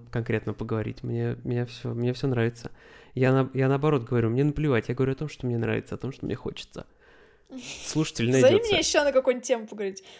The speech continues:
Speaker 2: Да хочу что-нибудь попиздеть еще.
Speaker 1: С удовольствием. Можно, можно поговорить прямо на следующий день и потом просто выложить через месяц.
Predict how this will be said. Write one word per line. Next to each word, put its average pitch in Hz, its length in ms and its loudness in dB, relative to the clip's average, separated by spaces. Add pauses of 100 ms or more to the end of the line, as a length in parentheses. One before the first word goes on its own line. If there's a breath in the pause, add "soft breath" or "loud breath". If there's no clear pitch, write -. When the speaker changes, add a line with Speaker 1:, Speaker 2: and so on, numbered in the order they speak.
(140 loud breath)
Speaker 2:
Да - 80 -16
хочу - 240 -10
что-нибудь 226 400 -14
попиздеть 214 520 -14
еще. - 320 -12 (320)
Speaker 1:
С - 300 -12
удовольствием. 143 760 0 (300)
Можно, 131 500 0
можно 143 320 0
поговорить 139 500 -2
прямо 131 240 0
на 131 100 -2
следующий 139 360 -4
день 147 200 2
и 123 40 -2
потом 123 240 0
просто 123 260 -2
выложить 123 380 2
через 120 260 -2
месяц. - 480 -2